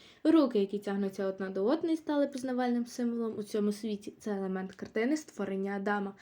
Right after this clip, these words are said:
Картина — це частина грандіозної фрески, створеної Мікеланджело Буонаротті, італійський скульптор, художник, архітектор та поет, на стелі Сікстинської капели.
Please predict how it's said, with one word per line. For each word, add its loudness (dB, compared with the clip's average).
Картина — 2
це -6
частина -4
грандіозної 2
фрески, -2
створеної 2
Мікеланджело 2
Буонаротті, 6
італійський 4
скульптор, 0
художник, 0
архітектор -2
та -4
поет, -2
на 2
стелі -2
Сікстинської 0
капели. 0